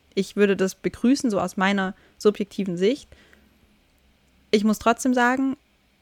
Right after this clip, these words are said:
irgendwie, ich weiß nicht, irgendwie finde ich das dann zu einfach für die Leute, die, die essen. Also, ich weiß nicht, wie ich es beschreiben soll. Also, es ist zu einfach,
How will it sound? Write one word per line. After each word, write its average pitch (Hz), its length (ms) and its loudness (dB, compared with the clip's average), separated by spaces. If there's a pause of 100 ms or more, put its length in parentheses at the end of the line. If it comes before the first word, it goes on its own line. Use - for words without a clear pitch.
(680)
irgendwie, 247 560 6 (1500)
ich 208 100 0
weiß 233 200 6
nicht, 294 200 2 (520)
irgendwie 285 220 8
finde 277 140 4
ich 254 60 -2
das 247 120 -2
dann 226 140 2
zu - 120 -2
einfach 208 420 0
für 214 360 4
die 202 220 0
Leute, 190 420 6
die, 185 380 2 (960)
die 202 280 2 (280)
essen. - 460 4
Also, 180 300 6 (260)
ich 185 120 -2
weiß 208 160 8
nicht, 220 100 2
wie 214 40 4
ich 190 60 2
es - 60 -12
beschreiben 208 240 4
soll. 180 100 6
Also, 190 220 6 (260)
es 196 120 0
ist 202 120 0
zu 226 120 0
einfach, 220 420 2